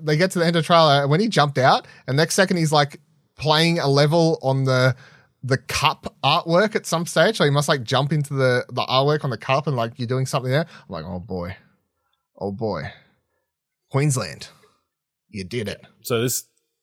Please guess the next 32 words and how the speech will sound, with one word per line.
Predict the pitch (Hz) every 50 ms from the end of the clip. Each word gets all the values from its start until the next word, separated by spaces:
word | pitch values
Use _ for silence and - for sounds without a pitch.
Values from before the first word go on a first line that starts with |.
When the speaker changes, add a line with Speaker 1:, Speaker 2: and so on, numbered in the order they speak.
| _ _ _
Speaker 2:
all | - 143 151 151
possible | - - 143 - - - 120 110
futures | - 110 107 104 - - 98 95
is | 85 95
the | 95 95 85 76 82
Speaker 1:
There | 147 120
you | 87 -
go. | - 107
All | 120 113
possible. | - 87 - - 143
Have | 180
they | 220 240
done | 208 170 165 180
anything | 190 180 175 175
else? | 165 160 196 214
Speaker 2:
studio. | - - -
Speaker 1:
I |
haven't | 143 143 139 127 101
had | 95 117 104
a | 101
chance | 117 101 95
to | 95 98
do | 95
any | 92 92
research | 90 92 92 95 - 87 85 87 - - - - _ _ _ _ _ _ _ _
today | - 82 87 87 90 92 98 98 95 98 95 90
as | - - 104 110 -
of | - -
Speaker 2:
Uh, | 110 107 104
Speaker 1:
before | 107 107 101 90 92
recording, | 95 92 95 95 95 98
sorry. | 101 - 98 104 123 131